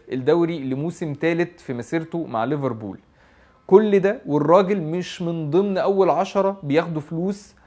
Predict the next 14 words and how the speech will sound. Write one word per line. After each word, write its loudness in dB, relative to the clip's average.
أو 0
أول 4
عشر 0
لاعبين، 0
أو -4
أكثر 0
عشر -4
لاعبين 0
تقاضيا -2
لرواتب -2
في -14
الدوري -2
الإنجليزي. -10
فطبعًا 6